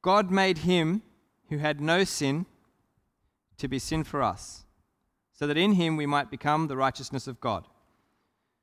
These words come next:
So it's talking about Jesus. "God made Jesus, who had no sin, to be sin for us." Our sin put on him, so that we might become the righteousness of God.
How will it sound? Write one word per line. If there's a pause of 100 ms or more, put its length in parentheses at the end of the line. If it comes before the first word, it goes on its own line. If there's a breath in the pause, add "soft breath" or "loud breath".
(300)
So
it's
talking
about
Jesus.
"God
made
Jesus,
who
had
no
sin,
to
be
sin
for
us." (1300)
Our
sin
put
on
him, (960)
so
that
we
might
become
the
righteousness
of
God.